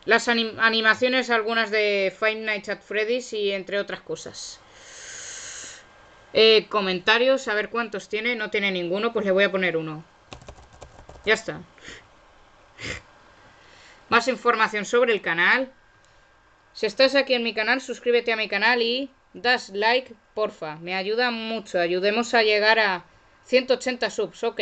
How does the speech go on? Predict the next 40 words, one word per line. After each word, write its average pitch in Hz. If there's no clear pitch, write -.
gracias. 165
Y 226
ahora 240
canales 233
a 262
los 240
que 226
se 220
ha -
suscrito. 175
A 170
ninguno. 170
Bueno, 202
es 185
que 233
no 220
aparecen 202
todavía. 170
Estas 233
son 240
las 214
reproducciones 202
de 180
vídeos. 214
Y 262
pues 208
sí, 202
este 208
canal 247
me 214
encanta 185
mucho, 165
la 165
verdad. 165
Sus 170
vídeos 208
están 208
bien 185
hechos, 165
¿eh? 160